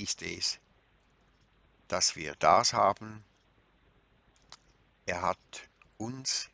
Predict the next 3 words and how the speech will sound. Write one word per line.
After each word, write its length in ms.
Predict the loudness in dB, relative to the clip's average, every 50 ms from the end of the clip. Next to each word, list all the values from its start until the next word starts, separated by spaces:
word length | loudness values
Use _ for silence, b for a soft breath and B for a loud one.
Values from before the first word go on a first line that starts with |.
| _ -16
im 220 | -14 -14 -14 -10
Blick 540 | -8 -8 -8 -8 -10 _ -18 -18 -18 -18 -20 _ _ _ _ _ _ _ _ _ _ _ _ _ _ _ _ _ _ _ _ _ _ _ _ _ _ _ _ _ _ _
hierauf 720 | -10 -8 -4 -2 0 2 2 0 0 -4 -10 -14 -14 -16